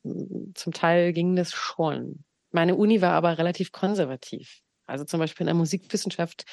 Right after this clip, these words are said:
ähm, hätte ich jetzt nicht ankommen können mit irgendwas, was mit, äh, Hardcore oder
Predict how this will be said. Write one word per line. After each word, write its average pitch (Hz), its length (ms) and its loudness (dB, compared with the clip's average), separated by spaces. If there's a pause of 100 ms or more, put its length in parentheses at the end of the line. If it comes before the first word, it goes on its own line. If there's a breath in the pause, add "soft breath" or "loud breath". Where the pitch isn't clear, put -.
(560 loud breath)
ähm, 160 320 2
hätte 175 220 -2
ich 170 80 -2
jetzt 175 200 0
nicht 175 160 0
ankommen 165 480 0
können 156 320 -2
mit 151 300 -4
irgendwas, 160 480 -2
was 143 160 -4
mit, 143 420 -8
äh, - 60 -4 (220)
Hardcore - 640 -6
oder - 100 -8